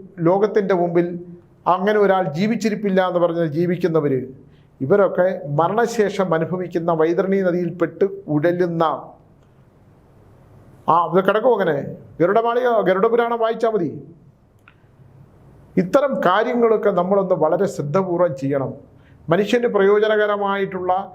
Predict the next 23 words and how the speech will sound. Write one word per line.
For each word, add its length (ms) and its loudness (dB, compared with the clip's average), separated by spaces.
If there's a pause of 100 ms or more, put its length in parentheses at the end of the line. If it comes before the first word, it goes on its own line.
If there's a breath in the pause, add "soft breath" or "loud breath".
(340 loud breath)
വാർത്തകൾ 500 2
കൂടെ 140 2 (100)
എൻ 120 -4
ഡി 140 2
എ 100 2
ചെയ്യുന്നത് 380 2
കൊണ്ടാണ് 340 0
ഞാനിതൊക്കെ 480 0
പറയുന്നത്. 420 -2
എൻ്റെ 240 0
മുമ്പിൽ 260 -2 (100)
വരുന്ന 220 -2 (100)
മനുഷ്യൻ്റെ 400 -2 (100)
ദുരിതങ്ങൾക്കൊന്നും 760 -2 (140)
പൂജ 320 2
പരിഹാരങ്ങളില്ല. 720 0 (520 loud breath)
സ്വാമി, 220 0 (140)
എന്തെങ്കിലും 460 0
ഒരു 120 0
പരിഹാരമുണ്ടോ? 720 0 (1000 soft breath)
ഈ 120 2
അടുത്ത 240 0
കാലത്തൊരു 340 2